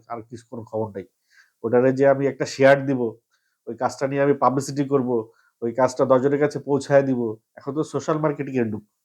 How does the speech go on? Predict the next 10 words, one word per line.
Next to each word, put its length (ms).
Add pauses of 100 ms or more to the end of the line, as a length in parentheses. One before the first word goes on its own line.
(120)
যুগ, 260 (220)
সোশ্যাল 360
মিডিয়ার 280
যুগ। 160 (440)
একটা 180
সিনেমায় 420
কতজন 420
পারফর্মার 460
কাজ 240
করে, 220